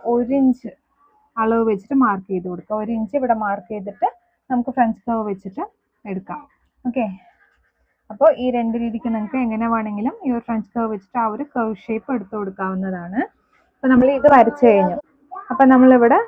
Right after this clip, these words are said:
ആം, കൈക്കുഴി വരച്ചു കൊടുത്തിട്ടുണ്ട്. ഇനി നമുക്കിത് കറക്റ്റ് ആണോ എന്ന് നോക്കണം. ഇത് വരച്ചിട്ട് ഡയറക്റ്റ് ആയിട്ട് ഇങ്ങനെ കട്ട് ചെയ്തിട്ട്, ആം, സ്റ്റിച്ച് ചെയ്യാൻ പറ്റില്ല. അങ്ങനെ ചെയ്യുമ്പോൾ നമുക്ക് ബ്ലൗസ് ആണെങ്കിൽ കൈ മോ-, ഉള്ളിലേക്ക് കയറാത്ത പ്രശ്നം വരും.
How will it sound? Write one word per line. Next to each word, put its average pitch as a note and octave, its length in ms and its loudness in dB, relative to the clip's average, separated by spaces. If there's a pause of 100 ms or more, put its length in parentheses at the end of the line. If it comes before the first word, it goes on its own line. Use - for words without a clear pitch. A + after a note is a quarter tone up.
(260)
ആം, G#3+ 420 -2
കൈക്കുഴി B3+ 480 4
വരച്ചു A#3 400 0
കൊടുത്തിട്ടുണ്ട്. G3 580 -4 (380)
ഇനി C4 80 2
നമുക്കിത് C4+ 500 4
കറക്റ്റ് A#3+ 380 0
ആണോ C4 200 6
എന്ന് C4+ 120 6
നോക്കണം. G3+ 460 -2
ഇത് A#3 140 -2
വരച്ചിട്ട് B3+ 560 -4
ഡയറക്റ്റ് B3 480 0
ആയിട്ട് C4 160 0
ഇങ്ങനെ B3+ 300 2
കട്ട് A3+ 220 -4
ചെയ്തിട്ട്, A#3 440 -2 (400)
ആം, G#3+ 560 -2 (100)
സ്റ്റിച്ച് B3+ 220 -2
ചെയ്യാൻ A3+ 240 4
പറ്റില്ല. G3 360 0
അങ്ങനെ A#3 440 -2
ചെയ്യുമ്പോൾ G#3+ 320 -2
നമുക്ക് G#3 240 -6
ബ്ലൗസ് G3+ 400 0
ആണെങ്കിൽ G#3+ 380 -4
കൈ A#3+ 200 2
മോ-, G#3+ 280 0
ഉള്ളിലേക്ക് A3 440 -2
കയറാത്ത G#3 520 -4
പ്രശ്നം G3 420 -12
വരും. F#3 200 -8